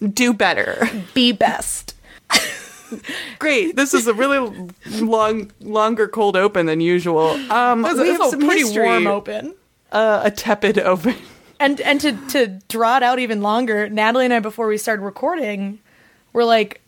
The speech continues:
Speaker 2: "I can't remember who's supposed to go first. You wanna go first? I don't know. Who cares?" I was like, "Let's just figure it out while we're recording." So,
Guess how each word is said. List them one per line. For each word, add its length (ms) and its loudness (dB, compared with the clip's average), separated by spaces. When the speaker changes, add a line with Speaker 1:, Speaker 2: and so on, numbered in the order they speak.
Speaker 2:
"I 60 -8
can't 180 -2
remember 220 2
who's 140 0
supposed 240 0
to 20 0
go 100 2
first. 480 -2
You 140 0
wanna 120 2
go 120 2
first? 420 0
I 60 6
don't 120 4
know. 120 2
Who 80 2
cares?" 320 0
I 20 2
was 100 2
like, 140 0
"Let's 160 6
just 220 0
figure 380 2
it 80 2
out 200 0
while 160 2
we're 180 0
recording." 600 -4
So, 460 -8